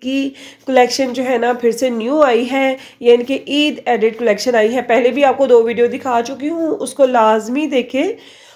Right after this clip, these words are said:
और लिंक जो है ना, मैं आई बटन पे भी लगा दूंगी, क्योंकि वो भी सारी कलेक्शन जो है ना, न्यू है और अवेलेबल है स्टोर पे।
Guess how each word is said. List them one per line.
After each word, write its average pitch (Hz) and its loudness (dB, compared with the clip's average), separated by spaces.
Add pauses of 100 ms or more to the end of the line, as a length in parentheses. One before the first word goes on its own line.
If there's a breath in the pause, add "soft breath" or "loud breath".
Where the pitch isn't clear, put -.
(160)
और 233 4
लिंक 254 0
जो 294 2
है 277 4
ना, 254 2
मैं 262 6
आई 233 2
बटन 226 -4
पे 226 -8
भी 214 -6
लगा 220 0
दूंगी, 226 -4 (400 loud breath)
क्योंकि 247 -2
वो 254 2
भी 294 0
सारी 240 2
कलेक्शन 240 0
जो 226 0
है 220 2
ना, 233 -4
न्यू 254 -2
है 285 2
और 233 0
अवेलेबल 190 -2
है 202 -4
स्टोर 180 -6
पे। 180 -10